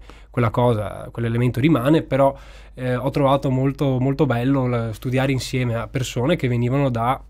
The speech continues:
tutt'altri percorsi, per cui di fronte magari allo stesso elemento ognuno rispondeva in maniera diversa in base a ciò che aveva studiato.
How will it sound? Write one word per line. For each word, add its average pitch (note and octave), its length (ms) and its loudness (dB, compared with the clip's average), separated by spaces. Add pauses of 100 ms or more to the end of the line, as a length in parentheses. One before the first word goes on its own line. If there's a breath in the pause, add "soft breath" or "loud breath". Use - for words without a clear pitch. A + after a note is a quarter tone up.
(300)
tutt'altri B2+ 460 -4
percorsi, A2+ 540 -8
per A#2 160 -8
cui C3+ 120 0
di B2+ 100 0
fronte C3 400 0
magari A#2 280 -2
allo G#2+ 140 -2
stesso - 280 -6
elemento B2+ 640 0 (440 loud breath)
ognuno C3 300 2
rispondeva B2+ 540 0
in C#3 60 2
maniera A#2 260 0
diversa A#2+ 440 -2
in C3 80 2
base A#2 340 -2
a G#2+ 260 -6
ciò - 140 -12
che - 120 -8
aveva A2 220 -6
studiato. A2 640 -10